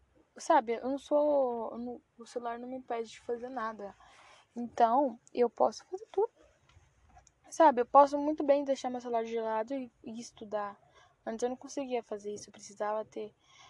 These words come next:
precisava ter conexão, precisava disso, precisava daquilo. Agora não, agora eu sou livre pra fazer o que eu quiser. Gente, eu vou, eu tô assim, meio dispersa, vocês perceberam, é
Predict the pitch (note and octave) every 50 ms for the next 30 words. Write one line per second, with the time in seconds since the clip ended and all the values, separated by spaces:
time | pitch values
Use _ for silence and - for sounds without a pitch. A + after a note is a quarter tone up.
0 | _ _ _ - A3 G#3+ - A3+ G#3+ G#3+ G#3 G#3 G#3 G#3+ G#3+ _ - G#3+ - A3
1 | G#3 G#3 - - - - A3 G#3 G#3 G#3 - - - - G#3+ G#3 G#3 G#3+ G#3 G#3
2 | G3+ G#3 G#3+ G#3+ - - - G#3 G#3 G#3+ G#3 G#3 G#3+ G#3+ G#3+ G#3 _ - A3 G#3+
3 | G#3 - - - - - - - _ _ - C#4+ C#4 C#4+ D4+ D#4+ D#4 C#4+ C4+ C4+
4 | C4+ C4 B3 A#3 A#3 A#3 A#3+ B3 B3+ B3+ - - B3 B3 B3 B3 B3 - - -
5 | B3 B3 B3 A#3+ A#3+ A#3+ A#3 A#3 B3 B3+ _ _ _ - B3+ A#3+ A3+ A#3 A#3 A#3+
6 | A#3+ - - - - C#4 C#4 - - C#4+ C4+ A#3+ A#3 - - C4+ D4 C4+ C4 C4
7 | B3 A#3+ A#3+ B3 B3 A#3+ B3 - D#4+ - - - C4 B3 A#3 A3+ A3 - - -
8 | A3 G#3 G3+ G3 - _ _ - - - - - - - _ _ - A3+ A3 G#3+
9 | - - - - A#3 A#3 A#3 A3+ - - A3+ G#3+ - - - G#3+ - _ - -
10 | - G#3 A#3 A#3 A#3 A3+